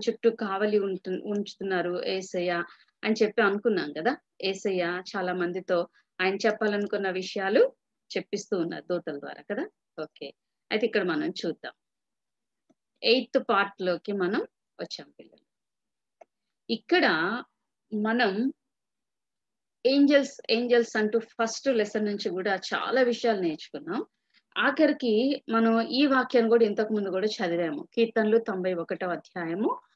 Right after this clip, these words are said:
ఆ, పదకొండవ వచనం, "నీ మార్గములన్నిటిలో నిన్ను కాపాడుటకు ఆయన నిన్ను గూర్చి తన దూతలకు ఆజ్ఞాపించును."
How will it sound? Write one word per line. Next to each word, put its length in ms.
ఆ, 180
పదకొండవ 540
వచనం, 400
"నీ 100
మార్గములన్నిటిలో 1000
నిన్ను 280
కాపాడుటకు 920
ఆయన 240
నిన్ను 300
గూర్చి 380
తన 240
దూతలకు 760
ఆజ్ఞాపించును." 1300